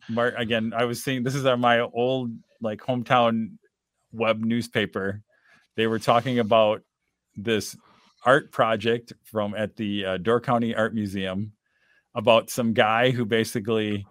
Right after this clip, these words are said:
made up an island in, uh, that's kind of west of Australia.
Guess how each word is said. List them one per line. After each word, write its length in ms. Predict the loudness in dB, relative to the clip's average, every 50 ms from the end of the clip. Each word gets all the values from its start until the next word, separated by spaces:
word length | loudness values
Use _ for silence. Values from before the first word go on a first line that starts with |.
| _ _ _ -20 _ _ _ _ _ _ _ _ _ _ _ _
made 380 | -4 -2 0 2 4 4 6 6
up 260 | 6 4 4 2 _
an 140 | -4 -4 -4 -4
island 680 | -4 -2 0 0 0 2 0 0 0 0 -2 -4 -6 -10 -18 _ _ _ _ _ _ _ _ _ _ _ _ _ _
in, 340 | -6 -4 -2 0 0 0 0
uh, 400 | 0 0 0 0 -2 -2 -4 -8 -14 _ -8
that's 220 | -8 -6 -8 -8
kind 220 | -6 -4 -2 -2
of 100 | -2 -2 0
west 360 | 2 2 2 2 0 -4 0
of 240 | 0 0 0 -2 -2
Australia. 680 | -4 -4 -4 -4 -2 2 4 4 4 4 2 0 -2